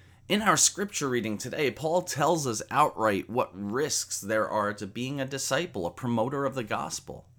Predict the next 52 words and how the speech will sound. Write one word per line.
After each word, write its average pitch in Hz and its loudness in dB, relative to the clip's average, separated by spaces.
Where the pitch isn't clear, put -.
He 156 0
writes 120 0
that, 85 0
and 107 -2
I 127 2
quote - -4
from 113 -2
verse 131 0
eighteen, 127 -4
uh, 104 0
A, 135 -4
"The 135 4
message 143 4
of 131 2
the 120 -2
cross 127 -2
is 123 -2
foolish 180 -2
to 113 -6
those 120 0
who 135 -4
are 135 2
headed 107 -4
for 113 -6
destruction." 113 -8
He 156 -8
continues 180 0
to 165 0
warn 175 0
in 127 0
verses 139 -2
twenty-two 143 -4
to 165 0
through 147 -6
twenty-three, 151 -2
"It 117 2
is 131 0
foolish 202 0
to 135 -6
the 101 -2
Jews 95 -2
who 107 0
ask 101 -2
for 98 -8
signs 104 -2
from 92 -4
heavens, 85 -6
and 123 -2
it 147 0
is 143 -4
foolish 185 0
to, 147 -2